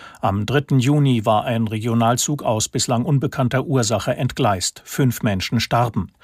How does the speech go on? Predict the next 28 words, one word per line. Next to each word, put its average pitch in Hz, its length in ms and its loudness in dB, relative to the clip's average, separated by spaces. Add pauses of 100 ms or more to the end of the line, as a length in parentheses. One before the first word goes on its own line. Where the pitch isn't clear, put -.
(400)
Die 98 80 -6
Staatsanwaltschaft 127 920 0
ermittelt 131 460 -2
wegen 135 220 0
eines 120 340 0
Anfangs-, - 640 0 (100)
Anfangsverdachts 131 1080 0
der 123 160 0
fahrlässigen 123 680 0
Tötung 123 420 0
gegen 120 300 0
drei 110 280 0
Mitarbeiter 101 720 -4
der 113 160 -2
Bahn. 98 360 -2 (1300)
Bundesfamilienministerin 156 1300 0
Paus 135 360 0
hat 165 160 -2
sich - 220 -2
gegen 139 220 0
die 139 140 0
Einführung 135 560 0
eines 123 260 -2
Pflichtdienstes 139 920 -2
für 123 180 0
alle 120 200 0
Jugendlichen 120 680 -2
ausgesprochen. - 720 -4